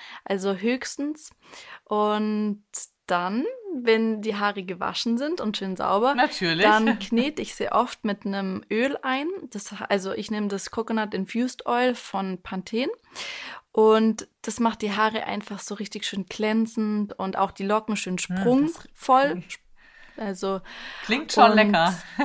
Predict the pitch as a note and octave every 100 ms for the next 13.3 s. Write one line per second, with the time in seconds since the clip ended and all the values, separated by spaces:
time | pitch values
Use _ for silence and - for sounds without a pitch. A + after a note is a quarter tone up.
0 | - - - - - - - F#3+ - G#3+
1 | A3 G#3 - G3+ G3+ A3 C4 C4+ C4+ -
2 | A#3+ B3+ C4+ B3 B3 G#3 G3+ - G#3+ A3
3 | A3 F3 F#3 F3 F3 F#3 E3+ F3 F#3 -
4 | F3 F3+ F3+ F3 - F3+ F#3 F#3 E3+ E3
5 | E3 - E3 E3 - F3 E3 E3 - -
6 | - - - - A3 - F#3+ F3+ F3+ -
7 | - C4 D#4+ E4+ B3+ C#4 - A3 - F#3+
8 | G3+ G3+ G3+ - A#3 B3 A3+ G#3 A3+ A3+
9 | A#3+ A#3 A3+ C4 C4 C4+ - C#4+ C#4 B3
10 | A#3 B3 - C4+ C4 B3 A3 A3 A#3+ B3
11 | - G#3+ G#3+ A#3+ A#3+ A#3 A#3+ A#3 A3 A3+
12 | G#3+ - G#3+ G3+ G3+ F#3 - F3+ F3 F3
13 | E3 F3+